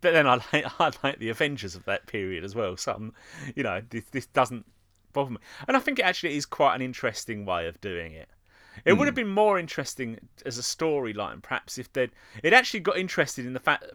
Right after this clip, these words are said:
Speaker 1: when they started to say that we can use the, the Doctor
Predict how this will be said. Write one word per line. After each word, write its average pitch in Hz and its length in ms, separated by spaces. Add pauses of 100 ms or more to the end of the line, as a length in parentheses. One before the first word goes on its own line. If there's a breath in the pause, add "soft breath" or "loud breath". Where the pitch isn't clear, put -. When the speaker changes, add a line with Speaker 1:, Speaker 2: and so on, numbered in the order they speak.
Speaker 1:
when 139 160
they 135 120
started - 420
to - 80
say 123 240
that 113 160
we 131 100
can 139 160
use 135 220
the, 123 160 (540 soft breath)
the 139 60
Doctor 113 640